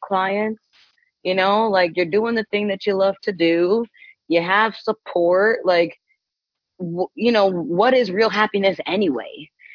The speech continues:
And is what you're saying that you're not even the same thing? Um, so admitting that you're just not in a good place is part of it, because that's when you start to do the real work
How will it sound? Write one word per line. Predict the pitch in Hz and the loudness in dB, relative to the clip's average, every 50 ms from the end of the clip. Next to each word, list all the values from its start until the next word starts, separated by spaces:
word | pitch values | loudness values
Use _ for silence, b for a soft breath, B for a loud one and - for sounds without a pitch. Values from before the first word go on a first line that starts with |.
| B B | B B
And | 175 175 180 180 175 175 | 0 2 2 2 2 2
is | - 185 190 185 170 | 2 2 2 2 0
what | 165 180 208 - 170 | 0 0 0 0 0
you're | 190 180 196 202 | 0 2 2 0
saying | - - - 202 208 208 202 190 185 180 175 175 175 | 0 0 0 0 2 2 2 0 0 -2 -2 -4 -2
that | 175 165 135 | -2 -2 0
you're | 165 170 165 | 0 0 2
not | 160 165 175 185 185 165 160 - - | 2 2 2 4 4 4 2 0 -2
even | 175 180 175 175 180 175 | -4 -4 0 0 -2 0
the | 156 156 | -2 -6
same | 151 - - 170 160 156 156 151 | -6 -6 -8 -6 -4 -4 -4 -6
thing? | 147 - 131 127 113 107 - _ _ _ B B B B B B B B | -6 -10 -10 -10 -10 -12 -18 _ _ _ B B B B B B B B
Um, | 160 160 156 156 147 147 147 147 151 156 151 - - 208 - | 0 2 4 4 2 2 0 -2 -4 -6 -8 -8 -8 -8 -2
so | - 196 185 185 180 180 180 180 170 - - | 2 2 4 4 4 4 2 0 -2 0 2
admitting | 208 202 190 185 190 202 226 240 247 240 220 214 202 | 2 2 2 0 0 0 2 2 2 2 0 0 0
that | 190 185 180 165 | 0 0 0 2
you're | 185 190 180 | 0 -2 -2
just | 170 190 185 170 - | 0 -2 -2 -2 -4
not | 160 165 165 170 180 175 - - | -4 -4 -2 -2 -2 -2 -4 -4
in | 175 170 | -4 -4
a | 165 156 | -4 -2
good | 147 175 170 151 - _ | 0 -2 -2 -2 -4 _
place | - 165 165 170 165 156 - | -2 -2 0 0 -2 -2 -4
is | 151 143 _ - | -8 -8 _ -6
part | 147 147 175 196 | -2 0 2 2
of | 233 202 | 2 2
it, | 233 240 233 214 | 0 0 -2 -2
because | 208 202 - 196 180 147 | -8 -6 -4 -4 -4 0
that's | 165 165 180 185 - - | 0 0 0 0 -2 -4
when | 190 180 | -4 -4
you | 175 170 | -4 -8
start | - - 175 180 - | -4 -2 -2 -2 -2
to | - - - | -4 -10 -6
do | 175 175 - | -6 -4 -4
the | 165 | -4
real | 151 156 175 180 170 151 | -2 0 0 0 2 2
work | 170 202 226 | 2 0 0